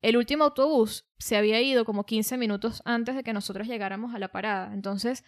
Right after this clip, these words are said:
el estar, o sea, si hubiésemos estado conscientes de que, uno, solo nos podíamos ir con el autobús, y dos, el autobús pasa hasta las, no sé, las una y cuarenta y cinco de la mañana, de repente nos hubiésemos apurado más al momento de cerrar en el,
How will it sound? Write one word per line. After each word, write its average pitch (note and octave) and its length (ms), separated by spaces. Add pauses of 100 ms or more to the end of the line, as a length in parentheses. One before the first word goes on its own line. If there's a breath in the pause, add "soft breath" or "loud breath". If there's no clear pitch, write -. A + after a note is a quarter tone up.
(340 soft breath)
el G#3 180
estar, G#3 640
o - 20
sea, G#3+ 140
si A3 120
hubiésemos A3+ 720
estado G3 340
conscientes A3 640
de F#3+ 140
que, F#3+ 480
uno, A3+ 360 (200)
solo A3+ 400
nos B3+ 120
podíamos A3+ 420
ir G3 100
con A3+ 120
el A#3 80
autobús, G3+ 460 (140)
y G3+ 140
dos, G3+ 340
el G3 100
autobús G3 360
pasa A#3 340
hasta B3+ 220
las, G3+ 480
no G#3 80
sé, F#3 180 (260 loud breath)
las - 160
una A3+ 280
y C4 120
cuarenta G#3+ 320
y G3+ 40
cinco G#3+ 320
de B3+ 80
la C4 80
mañana, C#4 420 (400 soft breath)
de G#3+ 140
repente G#3 600
nos B3 140
hubiésemos G#3+ 360
apurado G3+ 380
más A3+ 360
al A#3 100
momento G#3+ 320
de A#3 80
cerrar G3+ 420
en A3 80
el, A3 240